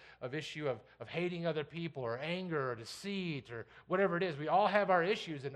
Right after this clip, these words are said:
all of us stand condemned in our place apart from the grace of Jesus. Apart from the grace of Jesus. Man,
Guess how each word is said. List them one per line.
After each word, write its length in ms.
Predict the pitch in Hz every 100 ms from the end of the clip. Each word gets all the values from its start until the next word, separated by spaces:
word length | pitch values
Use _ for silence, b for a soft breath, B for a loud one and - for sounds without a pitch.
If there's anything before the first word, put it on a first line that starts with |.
| -
all 320 | 180 226 254
of 120 | 247
us 240 | 247 240 - B B
stand 500 | - 208 202 202 160
condemned 580 | 185 151 175 220 220 175
in 80 | 160
our 140 | 160
place 460 | - 160 113 - - B B
apart 360 | - 160 - -
from 120 | 107
the 60 |
grace 280 | 101 104 -
of 60 | 98
Jesus. 180 | 95 92 _ _ _ _ _ _ _ _ _ _ _ _ _
Apart 400 | - - 127 -
from 100 | -
the 60 | 101
grace 320 | 110 98 _ -
of 120 | _
Jesus. 220 | - - _ _ _ _ _ _ _ _ _ _ _ _ _ _ _ _ _ _
Man, 280 | - 131